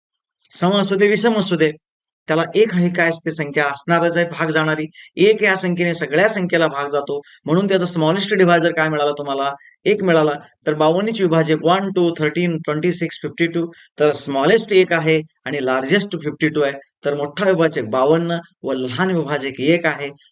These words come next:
एक पेक्षा बावन्न किती पटीने मोठा आहे? तर definitely बावन्न पटीने मोठा आहे. म्हणून पर्याय क्रमांक काय उत्तर येणार आहे? चार, बावन्न. एक ह्या संख्येपेक्षा बावन्न ही संख्या बावन्न पटीने मोठी आहे. Twen-, fifty-two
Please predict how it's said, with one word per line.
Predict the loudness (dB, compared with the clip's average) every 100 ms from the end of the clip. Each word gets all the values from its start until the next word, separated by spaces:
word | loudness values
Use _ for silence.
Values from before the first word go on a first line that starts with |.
| 0
एक | 2 2
पेक्षा | 0 -2 0 -2
बावन्न | 2 2 2 0
किती | 0 0 2
पटीने | 2 2 0
मोठा | -2 -4 -2
आहे? | -2 -2 -6
तर | -6
definitely | -4 -4 -4 -6 -4 -6
बावन्न | -2 -2 0 -2
पटीने | -2 -2 -2
मोठा | -2 -4 -4
आहे. | -4 -4 -14 -20 -6
म्हणून | 0 0 0 -4 -8 -4
पर्याय | 0 2 2
क्रमांक | 0 0 0 -2
काय | -2 -2
उत्तर | -2 -4 -4
येणार | -2 -2
आहे? | -4
चार, | 0 0 0 -2
बावन्न. | -2 -2 -2 -4 -10 -16 -2
एक | 4 4 2
ह्या | -2 -2
संख्येपेक्षा | -2 -2 0 0 0 -2
बावन्न | 0 0 0 -2
ही | -4
संख्या | -6 -6 -6 -2
बावन्न | 0 0 0
पटीने | 0 0 0
मोठी | -2 -4 -2 -2
आहे. | -2 -6 _ _ 0
Twen-, | 0 0 -2
fifty-two | -2 0 -2 -2